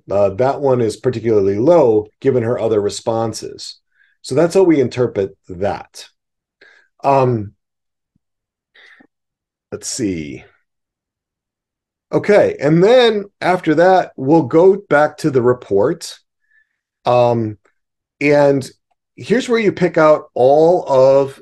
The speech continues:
the parts that you're going to, uh, put into her report. At this point, after looking at the Y S Q, I'm thinking about the exiles,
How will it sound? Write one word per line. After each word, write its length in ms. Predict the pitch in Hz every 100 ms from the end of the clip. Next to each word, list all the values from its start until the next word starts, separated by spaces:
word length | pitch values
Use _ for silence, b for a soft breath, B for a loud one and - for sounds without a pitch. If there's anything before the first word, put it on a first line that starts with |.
| -
the 380 | 120 104 127 143
parts 460 | - 202 - -
that 180 | - 104
you're 160 | 123 117
going 400 | 127 135 143 131
to, 680 | - 127 120 117 117 123 _ _ _ -
uh, 300 | 117 113 107 - _
put 280 | - 185 -
into 280 | 147 139 131
her 180 | 120
report. 500 | 117 123 170 107 95 -
At 100 | -
this 180 | 175
point, 460 | - - 120 117 147 - _ _
after 220 | 113 139
looking 340 | 120 131 139 127
at 80 |
the 80 | 123
Y 240 | 107 107 107
S 140 | -
Q, 440 | - 92 98 123 b b b _
I'm 160 | - 120
thinking 300 | 143 131 139
about 280 | 123 131 135
the 140 | 147
exiles, 840 | 135 131 - 110 113 139 160 -